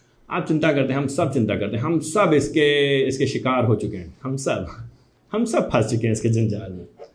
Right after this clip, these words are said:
Uh, no exceptions, uh, कोई अपवाद नहीं है, कोई बचा नहीं है यहाँ पे।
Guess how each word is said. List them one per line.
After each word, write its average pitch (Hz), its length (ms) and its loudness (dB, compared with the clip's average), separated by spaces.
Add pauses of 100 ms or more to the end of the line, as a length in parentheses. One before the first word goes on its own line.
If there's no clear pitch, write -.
(540)
Uh, 165 180 0
no 240 160 8
exceptions, 107 500 0
uh, - 580 -12
कोई 196 180 8
अपवाद 135 480 4
नहीं 113 260 4
है, 98 140 -2
कोई 180 160 4
बचा 170 340 2
नहीं 156 300 4
है 120 180 6
यहाँ 110 200 4
पे। 95 260 -12